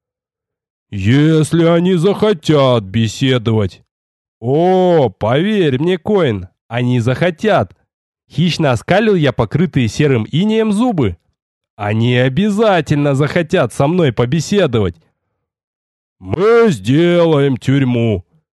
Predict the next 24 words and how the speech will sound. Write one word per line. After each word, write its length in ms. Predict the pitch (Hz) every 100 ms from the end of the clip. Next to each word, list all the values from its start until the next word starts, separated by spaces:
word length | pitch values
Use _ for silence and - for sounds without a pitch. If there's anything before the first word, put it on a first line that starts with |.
| _ -
крепкую 840 | 107 151 233 - - 127 98 82 _
и 160 | 101 143
надежную, 1000 | 214 220 147 143 131 123 101 110 98 87 _ _ _
коротко 480 | - 165 214 165 147
ответил 400 | 117 127 156 175
Коэн. 380 | 156 156 110 87 _ _ _ _ _ _ _
Вот 320 | - 92 151 220
и 60 |
славно. 580 | - 214 185 117 98 82 _ _ _
А 120 | - 104
я 260 | 127 214
позабочусь, 600 | 226 202 190 170 175 120
чтобы 300 | 98 127 117
она 160 | 127 147
не 120 | 131
пустовала 560 | - 107 - 107 185 175
слишком 440 | 139 147 - 175
долго. 460 | 190 220 147 104 85 _ _ _ _ _ _ _ _ _ _ _ _ _
Я 220 | 104 127
хотел 360 | 156 165 - 202
добавить 480 | 143 139 185 160 -
еще 260 | 135 175
пару 260 | 156 156 151
слов, 420 | - 185 262 -